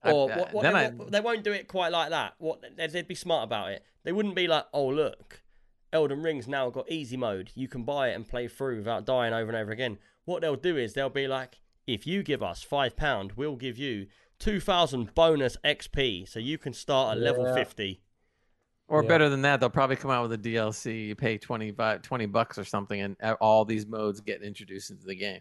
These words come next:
Speaker 2: No, it would just be that.
Speaker 1: It's
Speaker 2: 'Cause how easy is them to give everyone X P? The game don't change. There's no more input. There's no more, um,
Speaker 1: They don't, they don't make enough money. They'll do a D L C for twenty bucks.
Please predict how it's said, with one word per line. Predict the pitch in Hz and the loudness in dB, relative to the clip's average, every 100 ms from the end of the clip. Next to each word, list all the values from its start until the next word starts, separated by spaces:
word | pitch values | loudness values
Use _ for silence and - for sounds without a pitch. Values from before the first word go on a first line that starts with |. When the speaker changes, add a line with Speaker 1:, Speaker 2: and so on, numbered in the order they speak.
| _ 135 | _ -4
Speaker 2:
No, | 147 | -2
it | 139 | -2
would | 180 | -4
just | 202 | -4
be | 180 | 0
that. | 190 - - | 0 0 -8
Speaker 1:
It's | - - | -18 -8
Speaker 2:
'Cause | 156 | -2
how | 170 190 | 0 2
easy | 185 143 | 0 -2
is | 139 | -4
them | 151 151 | -4 -4
to | |
give | 135 143 | -4 -2
everyone | 135 139 | 0 -2
X | 139 127 | -2 -4
P? | 139 107 - _ _ | -4 -6 -10 _ _
The | 135 | -2
game | 127 143 | 0 2
don't | 135 135 | 2 -2
change. | 143 143 160 - | 0 -2 -2 -6
There's | - | -4
no | 147 143 | 0 0
more | 139 135 | 0 -2
input. | 143 131 143 - | -4 -2 -4 -4
There's | 131 123 | -6 -6
no | 147 139 | -2 -2
more, | 135 131 123 117 _ _ _ - | 0 0 0 -2 _ _ _ -6
um, | 120 113 110 107 107 104 - _ _ _ _ _ - | -2 0 0 -2 -8 -10 -14 _ _ _ _ _ 2
Speaker 1:
They | 151 | 2
don't, | 143 | 4
they | 151 | 4
don't | 156 | 6
make | 147 135 | 6 4
enough | 120 107 | 4 2
money. | 107 107 101 | 0 2 4
They'll | 120 | 2
do | 131 127 | 4 2
a | |
D | 107 107 | 2 -2
L | 104 | -2
C | - 104 | -6 -10
for | 95 | -10
twenty | - 101 | -10 -10
bucks. | 92 95 92 - | -8 -8 -8 -12